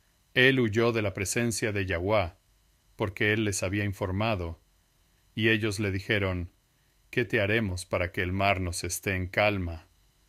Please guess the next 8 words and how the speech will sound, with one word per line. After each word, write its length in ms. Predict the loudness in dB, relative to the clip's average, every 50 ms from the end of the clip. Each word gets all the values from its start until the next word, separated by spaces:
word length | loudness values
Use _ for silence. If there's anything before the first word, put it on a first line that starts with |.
| _ _ _ _ _ _ _ _ _ _ _ -10
Porque 300 | -8 -8 -6 -6 -4 -4
el 100 | -4 -2
mar 300 | 0 0 0 0 0 -2
se 140 | -4 -6
estaba 360 | -6 -6 -4 -2 -2 -2 -2 -2
volviendo 560 | -4 -6 -6 -6 -4 -4 -4 -2 -4 -4 -4
más 280 | -4 -4 -4 -4 -4
tormentoso. 920 | -4 -4 -4 -4 -4 -6 -6 -8 -6 -4 -2 -2 -2 -4 -6 -8 -10 -12